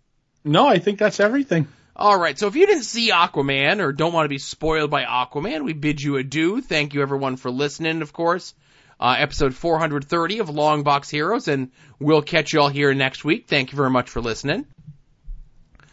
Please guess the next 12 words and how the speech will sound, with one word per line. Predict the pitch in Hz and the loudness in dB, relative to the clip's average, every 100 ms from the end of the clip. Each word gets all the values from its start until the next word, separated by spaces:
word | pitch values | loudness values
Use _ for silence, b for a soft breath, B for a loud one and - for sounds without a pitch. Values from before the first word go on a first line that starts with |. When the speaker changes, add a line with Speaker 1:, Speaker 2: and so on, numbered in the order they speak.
| b b b b | b b b b
Speaker 2:
So, | - 214 226 | -2 2 6
uh, | 247 233 | 8 6
hey, | 269 427 | 6 4
Todd, | - 370 285 - - | 2 2 4 4 6
Aquaman | 370 - 320 180 156 143 | 6 8 4 2 0 -4
came | 165 170 | -4 0
out | 170 160 | 0 0
this | 143 139 | -4 -4
week. | 127 87 - _ _ _ _ | -12 -12 -20 _ _ _ _
Speaker 1:
Yes, | 139 143 - | 0 2 2
it | 156 - | 0 4
did. | 170 240 151 | 8 8 6